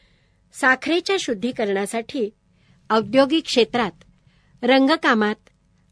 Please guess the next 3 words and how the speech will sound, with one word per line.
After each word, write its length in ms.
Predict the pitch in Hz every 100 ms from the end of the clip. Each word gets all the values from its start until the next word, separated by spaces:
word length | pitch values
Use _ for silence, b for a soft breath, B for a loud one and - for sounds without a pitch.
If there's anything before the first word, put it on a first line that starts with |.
| -
आणि 240 | 254 330 359
छायाचित्रणाच्या 1200 | 240 214 240 - 339 - 254 247 220 - 240 254
रसायनात 640 | 220 - 214 240 226 175